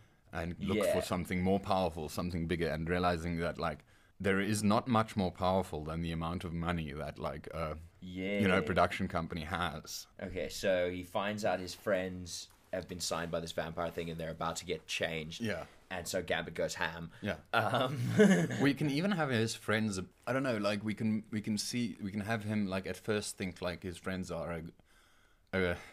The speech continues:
Speaker 1: almost good bait. Um,
Speaker 2: Oh, okay, yeah.
Speaker 1: and then he can, his fuck up, his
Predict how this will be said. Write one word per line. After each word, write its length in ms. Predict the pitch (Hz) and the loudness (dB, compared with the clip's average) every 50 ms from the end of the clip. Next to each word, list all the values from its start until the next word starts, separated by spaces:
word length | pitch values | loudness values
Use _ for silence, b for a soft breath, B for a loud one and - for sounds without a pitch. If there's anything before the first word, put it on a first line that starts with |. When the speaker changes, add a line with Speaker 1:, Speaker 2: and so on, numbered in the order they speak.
| B B B | B B B
Speaker 1:
almost 360 | - - - 92 87 - - | -14 -8 -6 -6 -6 -6 -6
good 220 | - 101 90 78 76 | -4 -4 -4 0 2
bait. 240 | 92 87 73 73 - _ _ - | 2 2 2 0 -10 _ _ 2
Um, 260 | 104 104 101 98 95 | 6 6 6 8 8
Speaker 2:
Oh, 320 | 110 120 120 113 101 95 87 85 110 | 8 10 10 10 10 8 6 4 4
okay, 220 | 104 104 104 92 | 4 4 4 4
yeah. 360 | 98 107 110 101 87 87 82 82 110 | 6 8 8 8 8 4 2 2 2
Speaker 1:
and 180 | 113 110 104 | 2 4 4
then 400 | 104 107 110 107 104 104 101 101 - | 4 4 4 4 4 4 2 2 0
he 200 | 98 98 104 98 | -4 -4 -4 -2
can, 320 | - 117 107 101 82 - - | 0 0 0 0 0 -2 -4
his 220 | 95 110 101 - | -4 -2 -2 -4
fuck 260 | - - 110 107 - | 0 2 0 2 2
up, 160 | - 80 73 - | -2 -6 -4 -4
his 240 | 87 90 85 - | -4 -4 -4 -4